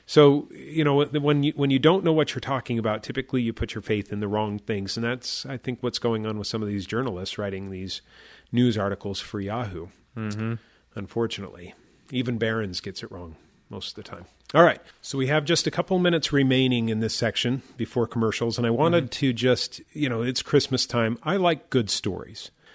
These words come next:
Speaker 1: And, of course, because this is a financial type, uh, program, I'm gonna give good financial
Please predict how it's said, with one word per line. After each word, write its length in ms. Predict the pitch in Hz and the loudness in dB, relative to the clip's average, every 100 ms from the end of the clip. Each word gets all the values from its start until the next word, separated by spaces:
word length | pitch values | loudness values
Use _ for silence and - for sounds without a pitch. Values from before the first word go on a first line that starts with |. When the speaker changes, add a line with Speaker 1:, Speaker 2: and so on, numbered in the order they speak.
| - - | -20 2
Speaker 1:
And, 220 | 139 135 | 4 4
of 160 | 135 120 | 2 4
course, 300 | 151 135 - | 6 6 2
because 300 | 131 139 123 | 0 0 0
this 180 | 120 - | -4 -4
is 60 | |
a 20 | - | -4
financial 640 | 113 110 107 - 110 - - - - - _ | -2 -2 -2 -6 -10 -10 -20 -20 -20 -20 _
type, 280 | - 113 - | -2 -2 2
uh, 120 | 117 | 0
program, 520 | 110 131 123 123 127 123 - 143 | 2 4 4 4 2 0 -8 -2
I'm 60 | |
gonna 140 | 165 156 | 0 2
give 180 | 147 123 | 2 2
good 180 | 147 - | 0 2
financial 720 | 127 123 131 147 - - | 0 2 2 0 -2 -10